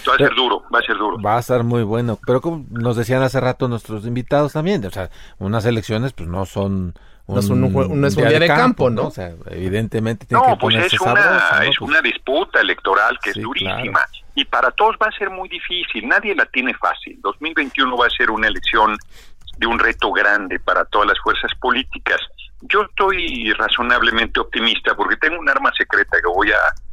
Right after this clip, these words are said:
Speaker 1: dar a conocer la próxima semana.
Speaker 2: No me digas que también
Speaker 1: Va.
Speaker 2: tienes tus, este, ¿cómo se llaman estas gotas? Este,
Speaker 3: <laughs>
Speaker 2: nanoparti-,
Speaker 3: ¿Nanomoléculas?
Speaker 2: nanomoléculas contra los, la derecha.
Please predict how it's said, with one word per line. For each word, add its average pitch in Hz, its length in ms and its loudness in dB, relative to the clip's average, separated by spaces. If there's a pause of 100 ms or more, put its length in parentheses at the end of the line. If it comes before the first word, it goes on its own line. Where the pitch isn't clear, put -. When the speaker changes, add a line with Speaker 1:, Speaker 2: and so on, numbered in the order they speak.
(100)
Speaker 1:
dar 107 160 4
a 107 80 2
conocer 92 400 -4
la 107 100 0
próxima 101 460 -2
semana. 101 440 -2 (120)
Speaker 2:
No 110 80 -6
me 120 160 0
digas 131 260 2
que 127 120 -6
también 123 320 2
Speaker 1:
Va. 120 40 2
Speaker 2:
tienes 139 300 2
tus, 101 240 -6
este, 104 280 -4
¿cómo 127 180 -2
se 139 100 -6
llaman 127 220 -2
estas 120 260 -6
gotas? 113 420 -6
Este, 87 600 -10
Speaker 3:
<laughs> 143 500 -4
Speaker 2:
nanoparti-, 110 240 2
Speaker 3:
¿Nanomoléculas? 143 840 4
Speaker 2:
nanomoléculas 117 760 2 (160)
contra 107 340 -4
los, 101 360 -4 (300)
la 107 180 0
derecha. 113 520 2